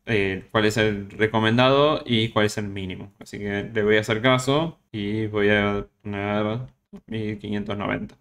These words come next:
Y eso me da un factor de salud de uno coma cinco. No sé si se llega a ver, pero es el colateral dividido, eh, creo que sí, ¿no? Colateral dividido el préstamo más los intereses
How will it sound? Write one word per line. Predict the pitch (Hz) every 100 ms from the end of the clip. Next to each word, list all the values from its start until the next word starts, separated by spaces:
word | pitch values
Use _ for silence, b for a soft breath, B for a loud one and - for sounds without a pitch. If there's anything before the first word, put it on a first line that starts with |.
| -
Y | 117
eso | 107 120 117 113 - -
me | 110
da | 107 110
un |
factor | - 113 107 - 120 120 113
de | 110 101 101 101 98
salud | - 113 131 139 143 156 _ _
de | 123 113 113
uno | - 123 113
coma | 107 104 101
cinco. | - 104 104 113 151 175 _
No | 107
sé | 107
si | 104 101
se | 104
llega | - 117
a | 127 143
ver, | 151 151 _ -
pero | 120
es | 123
el | 120
colateral | 127 139 147 131 147 147 - -
dividido, | 120 110 113 139 147 131 147 175 - _ _
eh, | - 104 98 95 95 95 -
creo | - 101
que | 101
sí, | 104
¿no? | 120 175 -
Colateral | - 107 104 147 156
dividido | 123 135 151 170 170 -
el | 110 101
préstamo | 131 139 135 117
más | 104 101
los | 101 -
intereses | 107 98 113 160 151 170 185 196 -